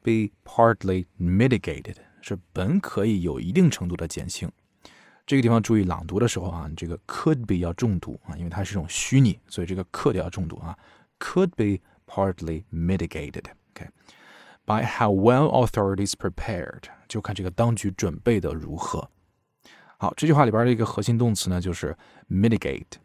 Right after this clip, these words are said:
它的词根呢是mit，M I T等于soft，然后中间那个I G 等于do，再加上一个后缀A T E，其实就相当于是soften啊，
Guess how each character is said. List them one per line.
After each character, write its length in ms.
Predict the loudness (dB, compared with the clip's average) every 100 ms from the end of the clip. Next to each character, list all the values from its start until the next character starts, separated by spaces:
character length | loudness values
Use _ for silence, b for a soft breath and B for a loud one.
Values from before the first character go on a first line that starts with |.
| _ -8
它 100 | -4
的 80 |
词 160 | -4 -2
根 140 | 0
呢 80 | 2
是 160 | 2 0
mit，M 880 | 0 2 0 -2 -10 -12 -6 -4 -2
I 180 | -2
T 200 | -2 -4
等 200 | -4 -6
于 20 | -4
soft， 640 | -2 0 -2 -8 -18 -18 -18 b b b
然 120 | -4
后 80 | -2
中 140 | 0
间 120 | 2
那 100 | 2
个 100 | 0 -2
I 320 | 0 0 0 -2
G 240 | -2 -2 -4
等 200 | -6 -4
于 40 | -6 _
do， 540 | 2 4 2 -4 -10 -12 _
再 100 | -6
加 100 | -4
上 120 | -2 -2
一 80 |
个 80 | -4
后 260 | 0 2 2
缀 280 | 4 2 2 b _
A 200 | -6 -6 -8
T 280 | -6 -6 -4
E， 220 | -4 -4 -8 b b b b
其 140 | -2 4
实 160 | 4 4
就 260 | 2 4
相 220 | 4 4
当 220 | 6 6 6
于 140 | 2
是 300 | -2 -2 -4
soften 680 | -2 -2 0 -2 -4 -10 -12 -14
啊， 140 | -14